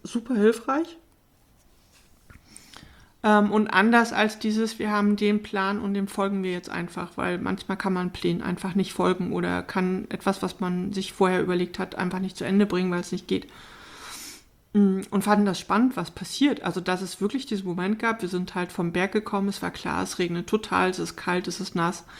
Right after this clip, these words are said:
Wir haben keinen Bock, noch irgendwo hinzufahren, wir haben aber auch keinen Campingplatz, wo wir bleiben können. Und dann fiel uns das so, weißt du, so in der, unser Hinterkopf, Kopf sagte plötzlich, „Aber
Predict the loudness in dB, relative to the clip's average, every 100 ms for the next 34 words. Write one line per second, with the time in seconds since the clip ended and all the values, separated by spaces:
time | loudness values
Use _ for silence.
0 | -18 -18 -2 2 2 2 2 4 0 -2
1 | -4 0 2 2 2 0 -2 -2 0 -2
2 | -2 -4 -4 -4 -4 -4 -2 0 0 0
3 | -4 -2 0 2 0 -2 -4 -8 -6 -8
4 | -14 -20 -14 2 6 6 6 6 6 6
5 | 0 2 2 2 2 0 0 0 2 2
6 | 2 2 4 6 6 4 2 -4 -6 -2
7 | -2 0 -6 -4 -6 -4 -6 2 4 4
8 | 2 -4